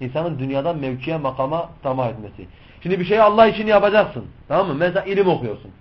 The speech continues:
Misal, örnek. Şimdi ilim okurken Allah için başlıyorsun. Tamam mı?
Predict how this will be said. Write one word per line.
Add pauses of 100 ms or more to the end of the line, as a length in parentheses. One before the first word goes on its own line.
Misal,
örnek. (500)
Şimdi
ilim
okurken
Allah
için
başlıyorsun.
Tamam
mı?